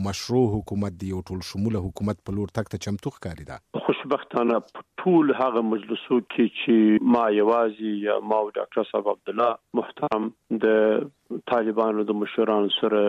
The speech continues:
Speaker 2: لیدنه کتنه کړې ده، مو مجلسونه کړي دي، پر دې کامل توافق شته.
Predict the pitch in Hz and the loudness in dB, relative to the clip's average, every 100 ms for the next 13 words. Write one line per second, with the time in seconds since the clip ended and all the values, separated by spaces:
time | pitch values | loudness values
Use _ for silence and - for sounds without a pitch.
0 | 101 - - 110 104 101 98 - 127 123 | 0 -6 -6 -2 0 0 -4 -4 0 0
1 | - 113 107 104 95 92 - - 135 117 | 0 0 0 0 -4 -14 -16 0 2 2
2 | 120 110 107 113 117 _ _ - 110 113 | 0 0 2 2 2 _ _ -6 2 2
3 | 110 - 78 82 135 - 120 82 - - | 2 -2 -2 0 -2 0 0 0 -2 -8
4 | - - | -6 -6